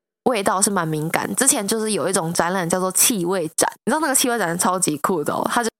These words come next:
集结了世界上所有的味道，包括有些动物的味道，或者是香水味不用说嘛，很基本，或是食物的香气，还有我认识嘉龄臭也是在那里认识的，就是它有一个展区是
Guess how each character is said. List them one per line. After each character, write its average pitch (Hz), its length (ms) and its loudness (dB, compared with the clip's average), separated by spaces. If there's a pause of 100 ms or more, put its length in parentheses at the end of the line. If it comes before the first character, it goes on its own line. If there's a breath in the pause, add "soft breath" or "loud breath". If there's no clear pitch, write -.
集 214 200 0
结 208 140 2
了 196 80 0
世 - 160 2
界 226 100 0
上 226 200 0
所 190 260 4
有 190 40 -2
的 170 80 0
味 165 220 -2
道， 180 160 0
包 185 220 -2
括 185 480 -2
有 180 60 2
些 208 160 2
动 220 260 -2
物 214 100 -2
的 170 100 -2
味 175 220 -2
道， 170 220 0
或 202 180 0
者 185 40 -2
是 196 220 0 (500)
香 285 140 2
水 214 100 4
味 214 80 2
不 185 100 0
用 175 140 0
说 180 200 0
嘛， 160 100 0
很 170 200 -2
基 180 200 -2
本， - 160 0 (380)
或 233 100 2
是 233 140 0
食 202 260 2
物 233 160 0
的 190 80 0
香 185 320 0
气， - 320 0 (280)
还 202 120 2
有 196 240 -2 (220)
我 196 120 2
认 262 160 0
识 247 160 4
嘉 202 240 0
龄 175 200 -2
臭 185 240 0
也 151 120 0
是 185 160 4
在 180 160 4
那 180 140 0
里 156 140 0
认 160 260 0
识 165 180 2
的， - 80 0
就 170 80 0
是 240 120 0
它 254 160 0
有 180 180 0
一 156 60 -2
个 185 100 2
展 160 260 -2
区 196 160 0
是 208 220 0